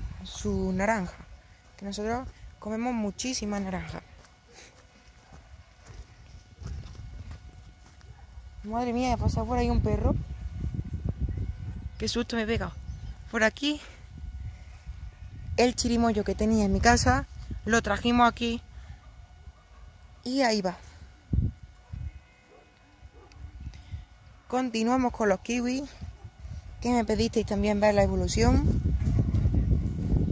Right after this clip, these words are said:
Y aquí están los kiwis. Ya están perdiendo las hojas, no es que vayan mal, es que pierden las hojas porque ya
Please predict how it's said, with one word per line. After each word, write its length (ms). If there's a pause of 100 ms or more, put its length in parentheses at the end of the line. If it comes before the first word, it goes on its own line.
(560)
Y 100
aquí 180
están 220
los 100
kiwis. 340 (300)
Ya 100
están 220
perdiendo 340
las 120
hojas, 240
no 100
es 60
que 100
vayan 220
mal, 280 (500)
es 80
que 120
pierden 340
las 120
hojas 320 (480)
porque 320
ya 260